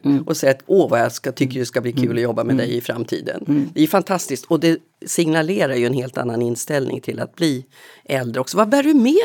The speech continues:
Speaker 2: dig från samarbetena i Japan just när det gäller synen på äldre och åldrande?
Speaker 1: Ja, om vi ska prata om ålder så är, <clears throat> är det väldigt fantastiskt att komma till Japan. För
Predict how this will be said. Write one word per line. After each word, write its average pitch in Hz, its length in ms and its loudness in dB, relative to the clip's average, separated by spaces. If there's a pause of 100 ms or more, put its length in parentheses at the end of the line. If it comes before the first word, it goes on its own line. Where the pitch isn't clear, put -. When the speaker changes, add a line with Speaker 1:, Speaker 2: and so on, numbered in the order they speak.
Speaker 2:
dig 392 80 0
från 185 320 2 (360)
samarbetena 135 1000 0
i 127 100 2
Japan 120 400 0
just 135 260 -4
när 165 100 0
det 185 60 -2
gäller 202 420 -2
synen 185 500 0
på 151 340 -4 (280)
äldre 143 420 0
och 147 100 -4
åldrande? 139 640 -4 (100)
Speaker 1:
Ja, - 220 -2
om 113 140 2
vi 202 240 2 (340)
ska - 240 0
prata 180 320 2
om 180 140 2
ålder 156 320 2
så 160 200 0
är, 170 100 4 (260)
<clears throat> 160 240 8
är 175 120 8
det 165 80 4
väldigt 156 480 2
fantastiskt 143 600 -2
att 143 100 -2
komma 165 280 2
till - 160 4
Japan. 117 400 0 (380)
För 175 260 0